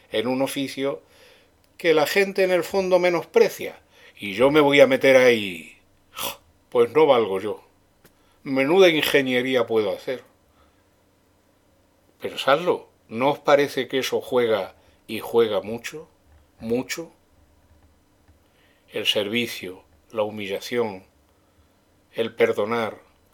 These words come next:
porque no es solo la autoridad de perdonar,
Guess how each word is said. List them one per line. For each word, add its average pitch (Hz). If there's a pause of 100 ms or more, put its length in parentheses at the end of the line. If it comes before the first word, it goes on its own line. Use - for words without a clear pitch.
(460)
porque 127
no 165
es -
solo 190
la 131
autoridad 120
de 160
perdonar, 131